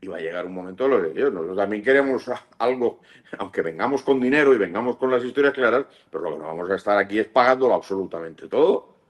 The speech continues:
cuando los demás se han pegado una fiesta que de momento no da para, para, para, para, para, para que uno tire cohetes, porque ya no solo que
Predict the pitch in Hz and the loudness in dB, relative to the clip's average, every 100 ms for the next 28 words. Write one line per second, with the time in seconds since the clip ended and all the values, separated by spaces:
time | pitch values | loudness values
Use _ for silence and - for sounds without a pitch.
0 | _ 110 104 101 90 82 90 104 - - | _ 0 4 4 4 0 -2 -4 -6 -6
1 | - 104 120 117 120 110 131 123 151 156 | -2 2 2 2 0 4 2 4 0 -2
2 | - _ 135 135 131 139 151 175 165 143 | -16 _ 2 4 2 0 -2 2 2 2
3 | 135 147 147 139 135 - 101 90 - 95 | 0 2 4 4 0 -2 0 0 -2 -4
4 | 90 87 90 85 76 - _ _ _ _ | -4 -4 -6 -4 -8 -14 _ _ _ _
5 | _ 87 85 78 - 53 50 _ _ 92 | _ -4 -4 -6 -10 -14 -16 _ _ -6
6 | 85 78 87 80 92 90 87 95 90 80 | -6 -6 -8 -8 -10 -8 -8 -4 -4 -4
7 | 82 113 107 - 117 117 160 190 143 - | -4 -2 -2 -4 -4 0 0 0 -4 2
8 | 123 117 92 98 95 | 2 2 0 -2 -2